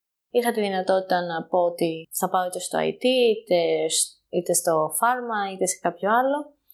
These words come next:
Αλλά νομίζω ότι λόγω του ακαδημαϊκού μου background,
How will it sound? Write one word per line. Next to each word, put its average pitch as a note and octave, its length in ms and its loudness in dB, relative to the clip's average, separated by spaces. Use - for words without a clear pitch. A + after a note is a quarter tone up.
Αλλά B3 460 -2
νομίζω B3 280 0
ότι C4+ 400 2
λόγω A#3+ 240 2
του C#4 100 0
ακαδημαϊκού A3 560 0
μου C4+ 200 4
background, F3 600 -4